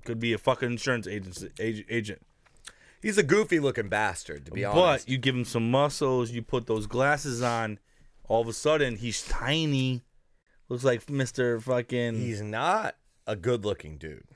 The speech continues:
Speaker 1: No, but he's a little yoked too.
Speaker 2: And he won't do the beard either. He's really trying to, he's trying to do some Vin Diesel, Dwayne "The Rock" Johnson path with the bald head and the clean shaven face. And you know how I feel about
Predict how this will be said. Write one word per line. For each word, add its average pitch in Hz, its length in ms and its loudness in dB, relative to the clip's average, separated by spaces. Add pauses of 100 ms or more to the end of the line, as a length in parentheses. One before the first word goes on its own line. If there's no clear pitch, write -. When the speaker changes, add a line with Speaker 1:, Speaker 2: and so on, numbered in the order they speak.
(200)
Speaker 1:
No, 123 200 0
but 117 120 -4
he's 107 320 -10
a - 40 -6
little 123 160 2
yoked 117 380 -4
too. 110 220 -6
Speaker 2:
And 117 120 0
he 123 100 -2
won't 151 280 0
do 165 140 0
the 131 100 0
beard 107 440 -4
either. 80 420 -12 (680)
He's 131 140 -4
really 180 240 6
trying 160 320 0
to, 127 140 -6
he's 123 160 -6
trying 175 200 0
to 160 60 0
do 135 180 -2
some 113 220 -4
Vin 123 320 -2
Diesel, 117 720 -2 (600)
Dwayne 123 240 2
"The 113 80 0
Rock" 98 180 2
Johnson 101 460 -4
path 85 380 -6
with 85 120 -12
the 82 80 -10
bald 95 320 0
head 92 220 -2
and 80 80 -12
the 78 60 -16
clean 87 280 -12
shaven 82 300 -8
face. 73 360 -10 (240)
And 90 180 -4
you 117 140 0
know 170 220 6
how 160 80 2
I 147 100 2
feel 165 260 2
about 95 300 -2